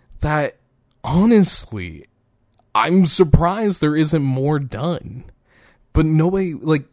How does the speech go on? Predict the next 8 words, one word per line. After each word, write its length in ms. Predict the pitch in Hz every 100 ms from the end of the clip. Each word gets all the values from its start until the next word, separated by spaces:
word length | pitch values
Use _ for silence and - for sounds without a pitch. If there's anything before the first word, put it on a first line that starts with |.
| _ _ -
nobody 320 | - 175 190
really 220 | 180 175
cares. 720 | 170 147 185 165 67 - - - _ _ _ _
Like, 140 | 95 90
they 120 | 78
should. 600 | - - 139 147 131 165 _ _ _ _ _ _ _ _ _ _ _ _ _
You 180 | 139 131
know? 400 | 104 92 101 139